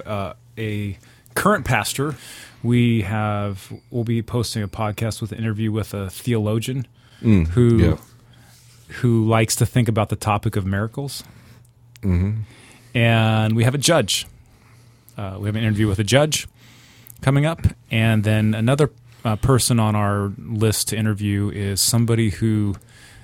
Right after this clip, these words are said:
Speaker 1: this one's kinda, this one's kinda out there. So, <laughs> but I,
Speaker 2: Well, I don't know
Speaker 1: I
Speaker 2: if,
Speaker 1: mean,
Speaker 2: yeah.
Speaker 1: in terms of <laughs> the, no, I mean,
Speaker 2: In,
Speaker 1: uh, in
Speaker 2: in
Speaker 1: a good way.
Speaker 2: relation to, yeah.
Speaker 1: But he, he teaches classes on foraging. So,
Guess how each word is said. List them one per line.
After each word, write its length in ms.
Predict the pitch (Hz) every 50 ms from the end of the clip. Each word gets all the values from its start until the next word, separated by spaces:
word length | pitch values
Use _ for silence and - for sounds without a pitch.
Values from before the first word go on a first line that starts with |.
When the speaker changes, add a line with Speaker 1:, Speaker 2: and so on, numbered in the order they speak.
| - - - _ _ _ _ _ _ - - _ _ -
Speaker 1:
this 180 | 139 - -
one's 160 | 160 143 120
kinda, 300 | 107 143 139 127 120 - -
this 180 | 127 120 -
one's 140 | - 135 -
kinda 200 | - 127 113 - 104
out 180 | 101 104 -
there. 240 | - 92 92 98 104 - -
So, 280 | - - 123 117 110 - - -
<laughs> 140 | - - -
but 140 | 151 135 127
I, 140 | 123 - - -
Speaker 2:
Well, 120 | 101 98 110
I 40 | 120
don't 80 | 92
know 60 | 87
Speaker 1:
I 60 | 151 147
Speaker 2:
if, 120 | 147 -
Speaker 1:
mean, 100 | 139 - -
Speaker 2:
yeah. 140 | 87 82 82
Speaker 1:
in 40 | - -
terms 240 | 151 147 139 120 151
of 100 | 143 131 - - - - - - -
<laughs> 60 | -
the, 220 | 139 160 151 - - _ _ _ - - - - - - 165 190 202 185 - - -
no, 100 | 165 165
I 100 | 156 147
mean, 60 | 147 135
Speaker 2:
In, 20 |
Speaker 1:
uh, 80 | 123 135
in 80 | - 156
Speaker 2:
in 80 | 147
Speaker 1:
a 60 | 143
good 160 | 143 110 - -
way. 40 | 143 135 123
Speaker 2:
relation 280 | 113 104 117 107 104
to, 80 | - -
yeah. 220 | 104 92 87 85 - - - -
Speaker 1:
But 300 | 110 104 139 139 139 127
he, 280 | 107 143 151 151 151 -
he 160 | 139 127 147
teaches 360 | - - 208 - - 165 -
classes 560 | - - 127 123 123 120 - 135 120 107 104
on 140 | 95 92 92
foraging. 640 | - - 110 107 104 107 104 - 87 82 82 82 - - - - - - - - - - - - - - - - - - -
So, 580 | - - 127 120 117 113 110 107 104 - -